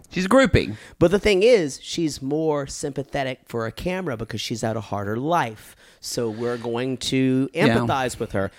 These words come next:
Speaker 2: So the prob-, the difference is, it was much harder to empathize with someone like Tariq or Ed or, God forbid,
Speaker 1: Well,
Speaker 2: David.
Speaker 1: a lot of people sympathize with Ed still. Again, he is still well liked.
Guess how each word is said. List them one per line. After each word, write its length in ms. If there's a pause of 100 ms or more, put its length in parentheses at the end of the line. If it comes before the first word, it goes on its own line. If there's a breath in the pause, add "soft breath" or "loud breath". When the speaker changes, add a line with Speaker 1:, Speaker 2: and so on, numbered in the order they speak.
(140)
Speaker 2:
So 140
the 120
prob-, 500
the 60
difference 520
is, 320 (220 soft breath)
it 60
was 200
much 280
harder 340
to 120
empathize 520
with 80
someone 260
like 200
Tariq 680 (240 soft breath)
or 220 (160)
Ed 520 (240 soft breath)
or, 420
God 360
forbid, 320
Speaker 1:
Well, 180
Speaker 2:
David. 580 (100)
Speaker 1:
a 100
lot 400
of 300 (480)
people 380
sympathize 640
with 200
Ed 340
still. 500
Again, 560
he 100
is 80
still 300
well 180
liked. 460